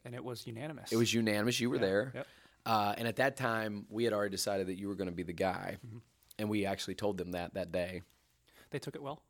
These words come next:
Speaker 2: They took it well.
Speaker 1: <laughs>
Speaker 2: Yeah, I mean, 'cause my first conversation, that was undecided.
Speaker 1: Mm-hmm.
Speaker 2: I was like, "Well, I'll just do it for a while. And then when I get the pastor lined up, we'll just let him go." And, but then we had,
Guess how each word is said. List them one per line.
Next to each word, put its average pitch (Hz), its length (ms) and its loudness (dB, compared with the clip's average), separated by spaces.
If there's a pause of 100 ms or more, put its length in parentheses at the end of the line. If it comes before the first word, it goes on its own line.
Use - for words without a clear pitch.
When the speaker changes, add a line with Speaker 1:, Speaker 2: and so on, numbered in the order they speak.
(220)
Speaker 2:
They 143 120 10
took 226 160 12
it 180 60 10
well. 190 280 8
Speaker 1:
<laughs> - 40 -6
Speaker 2:
Yeah, 120 220 2
I 104 80 0
mean, 110 240 0 (640)
'cause 151 160 8
my 127 100 6
first 202 240 4
conversation, 120 560 2
that 113 140 0
was 110 140 0
undecided. 92 720 0 (420)
Speaker 1:
Mm-hmm. 123 200 -6 (140)
Speaker 2:
I 113 140 2
was 104 160 0
like, 98 180 0
"Well, 110 120 6
I'll 139 100 8
just 123 220 -2
do 98 120 2
it 101 120 -8 (300)
for 113 180 4
a 95 40 4
while. - 460 -4
And 104 160 -6
then 101 540 0 (320)
when 104 180 -2
I 101 100 -2
get 98 160 -2
the 107 60 -14
pastor 107 380 -2
lined 95 260 -6
up, 107 240 -8
we'll 98 80 -4
just - 280 -8 (260)
let 104 160 -4
him 95 120 -6
go." 92 380 0
And, 87 200 -8 (500)
but 107 160 4
then 113 160 4
we 104 100 2
had, 95 140 -2